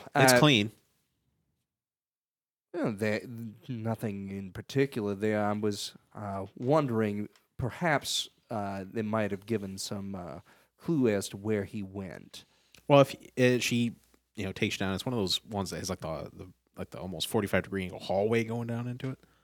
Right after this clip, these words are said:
Speaker 2: Okay.
Speaker 1: She goes, "It's all yours, sir. If you wanna come down." She flips the light on. It kinda buzzes a bit.
Speaker 2: All right. Head
Speaker 1: Uh, his
Speaker 2: on down.
Speaker 1: workshop's down at the far end to the left.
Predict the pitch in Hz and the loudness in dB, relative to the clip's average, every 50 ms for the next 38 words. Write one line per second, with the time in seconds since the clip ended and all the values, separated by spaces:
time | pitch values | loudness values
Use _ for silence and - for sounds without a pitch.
0 | _ _ _ - 139 - 143 127 147 - - 135 127 120 120 120 - - 135 143 | _ _ _ -4 0 0 0 0 0 -2 0 0 0 0 -2 -2 2 4 6 8
1 | 139 160 180 156 - - - 131 131 131 - - 120 113 110 - 117 110 120 127 | 10 10 10 8 8 6 4 2 2 0 0 -2 -4 -4 -2 -2 2 4 4 4
2 | 127 113 - 107 - - 110 - - 110 98 98 101 104 104 104 104 95 87 - | 2 0 -4 -8 -4 -4 -4 -2 0 0 2 2 2 2 2 2 0 -2 -4 -4
3 | - 101 90 85 90 - 104 101 98 98 104 101 107 104 113 110 - - - - | -4 -4 -4 -4 -4 -4 -2 -2 -2 -4 -4 -4 -2 -2 -2 -2 -4 -12 -20 -20
4 | _ _ _ _ _ _ _ _ 190 214 180 180 240 - - _ _ _ _ _ | _ _ _ _ _ _ _ _ 4 6 6 6 4 2 -4 _ _ _ _ _
5 | _ _ _ _ _ _ _ _ _ _ _ _ _ - 123 117 117 120 113 127 | _ _ _ _ _ _ _ _ _ _ _ _ _ -6 -2 4 4 6 6 6
6 | 120 120 139 165 165 - 185 175 165 - - 147 147 147 143 - - - - 139 | 6 6 4 4 6 8 10 8 8 8 6 4 4 4 2 -2 -8 2 6 6
7 | 143 139 139 139 131 131 131 - - 107 101 98 82 78 - - - | 6 6 4 2 0 0 -2 -2 -2 -2 -2 -2 -4 -6 -10 -12 -16